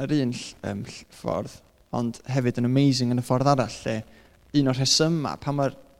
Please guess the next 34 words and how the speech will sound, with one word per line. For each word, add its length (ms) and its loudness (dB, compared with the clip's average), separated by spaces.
efengyl 340 -2
yn 120 -4
mynd 100 -6
allan 340 -8
mor 220 -4
dda 160 -2
yn 80 0
yr 160 -2
actau 320 -8
ydy 180 -6
achos 280 -8
bod 180 -4
yr 80 2
eglwys 460 -4
yn 120 -4
cael 180 2
ei 100 -2
erlid. 400 0
So, 80 -6
mae 160 -2
Cristnogion 540 0
yn 60 -2
cael 200 2
ei 80 -4
erlid, 380 0
a 80 -16
trwy 460 2
erledigaeth, 800 -2
mae'r 100 -4
pobl 320 4
yna'n 160 4
mynd 160 2
i 80 -4
ffwrdd, 460 2